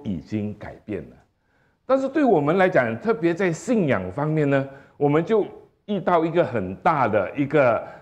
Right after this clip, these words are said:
所谓的挣扎。在我们现在网际网络的这个时代当中呢，我们现在的对基督教的信仰，我们怎样的配合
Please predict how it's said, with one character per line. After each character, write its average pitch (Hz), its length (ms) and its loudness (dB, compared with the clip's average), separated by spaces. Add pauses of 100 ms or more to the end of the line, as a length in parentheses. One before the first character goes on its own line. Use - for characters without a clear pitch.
所 104 200 0
谓 147 160 2
的 113 120 0
挣 127 400 -2
扎。 85 320 -4 (640)
在 226 160 2
我 160 100 4
们 135 180 0
现 185 300 0
在 156 260 4
网 110 380 0
际 175 240 -2
网 104 260 0
络 135 440 4
的 113 160 4
这 147 180 -2
个 127 100 -2
时 110 280 -8
代 110 260 -2
当 110 220 -4
中 110 220 0
呢， 110 140 -2 (600)
我 139 180 2
们 147 240 2
现 196 260 0
在 175 160 4
的 120 240 4 (200)
对 143 320 0 (500)
基 175 140 -2
督 180 160 0
教 180 200 2
的 107 120 0
信 120 260 -2
仰， 80 180 -6 (680)
我 143 140 2
们 170 320 0
怎 117 400 0
样 165 180 0
的 113 260 2 (300)
配 254 300 0
合 101 400 0